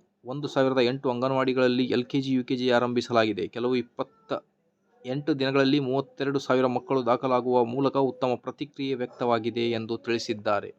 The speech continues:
So ಈಗ most important good news ಏನಪ್ಪ ಅಂದ್ರೆ, ಹನ್ನೆರಡು ಸಾವಿರ ಶಾಲಾ ಶಿಕ್ಷಕರ ನೇಮಕಾತಿಯನ್ನ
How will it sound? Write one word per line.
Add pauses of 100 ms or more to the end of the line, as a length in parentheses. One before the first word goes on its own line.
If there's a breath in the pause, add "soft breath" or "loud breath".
(800)
So
ಈಗ (1400)
most (120)
important (240)
good
news
ಏನಪ್ಪ
ಅಂದ್ರೆ, (960)
ಹನ್ನೆರಡು
ಸಾವಿರ
ಶಾಲಾ
ಶಿಕ್ಷಕರ (400)
ನೇಮಕಾತಿಯನ್ನ